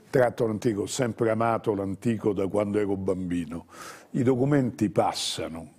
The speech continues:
i quadri restano. Quando ero piccolo, quando ero giovanissimo,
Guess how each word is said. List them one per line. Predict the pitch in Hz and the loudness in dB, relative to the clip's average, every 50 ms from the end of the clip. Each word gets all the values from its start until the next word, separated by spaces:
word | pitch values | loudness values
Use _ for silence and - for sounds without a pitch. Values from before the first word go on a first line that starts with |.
| - | -10
i | - 127 110 | -6 -4 -2
quadri | 95 120 120 113 98 95 92 95 | 0 2 2 2 2 0 -2 0
restano. | 92 87 85 80 - - - - - - 73 76 80 - - _ _ - - - - - - - - - - - _ _ | 0 0 -2 -2 -2 -4 -6 -6 -6 -8 -10 -12 -14 -16 -18 _ _ -20 -20 -20 -18 -16 -16 -18 -18 -20 -20 -20 _ _
Quando | - 139 139 143 165 165 | 4 4 4 4 4 2
ero | 139 127 117 123 113 | 2 2 2 2 0
piccolo, | 92 - 113 - - - - - 92 92 95 98 101 | 0 0 -2 -2 -4 -8 -8 -6 -4 -4 -2 -2 0
quando | 107 107 107 110 117 | 0 0 0 2 2
ero | 113 113 113 | 2 2 0
giovanissimo, | 101 90 113 113 107 104 104 101 92 - - - - 92 87 85 92 101 110 | 0 2 2 2 2 2 0 -2 -2 -4 -8 -8 -8 -8 -6 -6 -6 -8 -8